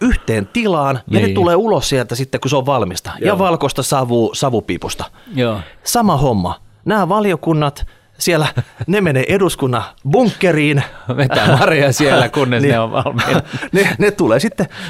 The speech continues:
Speaker 1: sitten valmiin paketin kanssa ulos. Ei siinä tarvitse mitään keskeyttää, että nyt tulee joku, joku joululoma tai jo, joku muu istuntotauko. Siinä tehdään niitä hommia, ja sit kun se on valmista, niin se on valmista.
Speaker 2: Miika,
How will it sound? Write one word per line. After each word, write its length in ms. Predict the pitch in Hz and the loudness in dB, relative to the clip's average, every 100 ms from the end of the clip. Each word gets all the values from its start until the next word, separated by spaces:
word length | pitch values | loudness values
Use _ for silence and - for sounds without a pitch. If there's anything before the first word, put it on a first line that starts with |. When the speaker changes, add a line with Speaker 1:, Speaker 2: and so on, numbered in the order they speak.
| 135 | -6
Speaker 1:
sitten 360 | 220 202 180 | -4 -2 0
valmiin 380 | 196 180 160 143 | 2 2 2 0
paketin 380 | - 160 143 113 | 0 -2 -2 0
kanssa 320 | 127 127 139 | 0 0 2
ulos. 380 | 135 123 95 - - | 4 4 2 -4 0
Ei 140 | 185 | 2
siinä 240 | 190 226 202 | 2 0 0
tarvitse 380 | 202 175 165 | -2 0 0
mitään 380 | 165 170 151 131 - - - | -2 -2 -2 -2 -6 -16 -8
keskeyttää, 580 | - 156 - 120 - 120 | -4 -4 -2 -4 -2 -2
että 120 | 113 | -2
nyt 120 | 127 - | -4 -2
tulee 220 | 117 113 | 2 2
joku, 300 | 113 123 - - - _ - _ _ - | 2 0 -4 -10 -20 _ -20 _ _ -6
joku 220 | 117 117 | -4 0
joululoma 640 | 117 120 117 113 113 113 | 2 4 4 2 2 0
tai 320 | - 113 107 98 | -2 -2 -2 -2
jo, 160 | 113 117 - - | -2 -2 -4 -4
joku 200 | 127 135 | -2 0
muu 220 | 127 123 | 2 2
istuntotauko. 720 | 127 123 107 - 104 101 101 - | 2 0 -4 -2 -2 -2 -4 -4
Siinä 260 | 226 175 | -2 0
tehdään 320 | - 202 175 | 0 0 2
niitä 200 | 175 175 | 0 0
hommia, 360 | 165 214 165 151 | 0 2 2 2
ja 60 | 143 | 0
sit 140 | 214 | -2
kun 120 | 151 | -2
se 60 | 175 | 0
on 100 | 160 | 0
valmista, 380 | 185 160 143 156 | 0 0 -2 -2
niin 60 | |
se 80 | 175 | 0
on 100 | 160 | 0
valmista. 440 | 160 107 87 - | 0 0 -4 -6
Speaker 2:
Miika, 320 | 104 101 - | -4 -4 -6